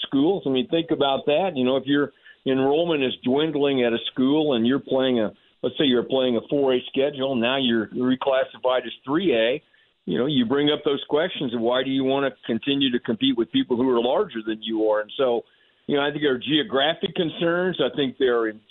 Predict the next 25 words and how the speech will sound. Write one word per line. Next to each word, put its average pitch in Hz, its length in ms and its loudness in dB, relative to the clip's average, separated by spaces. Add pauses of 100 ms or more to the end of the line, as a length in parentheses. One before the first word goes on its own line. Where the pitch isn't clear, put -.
attendance 160 480 -2 (100)
concerns 165 640 0 (340)
that 123 140 0
might 135 260 0
make 143 280 0
you 131 140 2
look 151 400 2
at 123 240 2
whether 127 540 0
or 123 60 0
not 131 260 0
you 127 120 0
wanna 127 200 2
continue 131 540 0
to 110 80 0 (120)
stay, 127 460 2 (320)
uh, 113 160 0
to 110 100 -8
the 117 120 0
conference 131 500 -2
affiliation 123 680 0
you 113 180 2
have. 151 260 0
I 131 100 2
think 175 200 -2